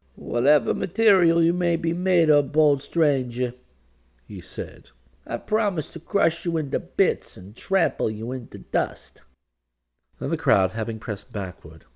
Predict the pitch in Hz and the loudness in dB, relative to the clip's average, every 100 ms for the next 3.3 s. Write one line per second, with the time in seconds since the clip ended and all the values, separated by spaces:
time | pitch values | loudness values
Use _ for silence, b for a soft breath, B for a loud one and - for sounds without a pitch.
0 | _ _ - 107 117 139 135 - 117 - | _ _ -10 -4 4 4 4 0 -2 -2
1 | 87 - B B B - - - 135 170 | -6 -10 B B B -16 -8 0 2 2
2 | 196 - 131 120 101 110 104 87 80 85 | -2 -4 -4 -6 -6 -8 -6 -6 -8 -8
3 | 82 80 | -10 -10